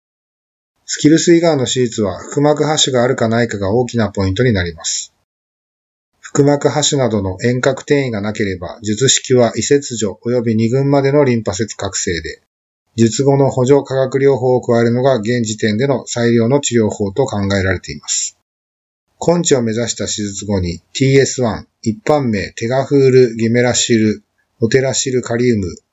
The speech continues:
を使った抗がん剤治療を行うと、再発が少なくなることが期待され、再発の可能性がより高いと思われる場合は、シスプラチンという抗がん剤を加えることもあります。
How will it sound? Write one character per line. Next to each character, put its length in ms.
を 140
使 200
っ 100
た 120
抗 240
が 140
ん 60
剤 200
治 120
療 120
を 80
行 120
う 260
と、 220
再 240
発 260
が 100
少 220
な 120
く 100
な 120
る 100
こ 100
と 80
が 100
期 140
待 160
さ 120
れ、 200
再 220
発 220
の 100
可 140
能 160
性 240
が 200
よ 120
り 100
高 280
い 80
と 100
思 160
わ 80
れ 80
る 140
場 100
合 200
は、 200
シ 120
ス 160
プ 100
ラ 140
チ 180
ン 60
と 100
い 140
う 40
抗 220
が 140
ん 40
剤 180
を 100
加 200
え 40
る 80
こ 100
と 100
も 120
あ 20
り 80
ま 120
す。 300